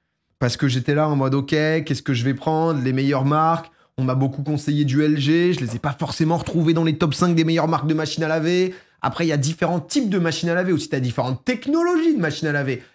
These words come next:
Est-ce que tu veux justement du, euh, machine lavante séchante ? Est-ce que tu veux de la machine à laver ? Est-ce qu'à un moment, je me suis dit, « Pourquoi je me ferais pas un kiff ? »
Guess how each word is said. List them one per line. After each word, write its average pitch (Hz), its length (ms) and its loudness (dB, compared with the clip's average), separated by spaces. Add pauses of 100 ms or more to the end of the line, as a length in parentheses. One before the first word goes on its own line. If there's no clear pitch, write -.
(100)
Est-ce 131 220 -2
que - 80 2
tu 139 240 2
veux 143 160 4
justement 151 400 0
du, 139 260 2
euh, 131 60 -2 (280)
machine 143 360 0
lavante 147 340 0
séchante ? 254 720 0
Est-ce 156 120 -4
que 147 100 0
tu - 160 -4
veux 143 80 2
de 139 60 2
la 139 60 2
machine 143 320 0
à 147 60 2
laver ? 180 280 2
Est-ce 233 200 0
qu'à 185 80 0
un 175 60 2
moment, 160 200 2
je 220 60 -2
me 180 60 0
suis 117 140 -4
dit, « 180 80 -4
Pourquoi 156 260 -4
je 196 60 -4
me 170 100 -2
ferais 117 160 -8
pas 170 140 -6
un 151 120 -2
kiff ? » 127 380 -10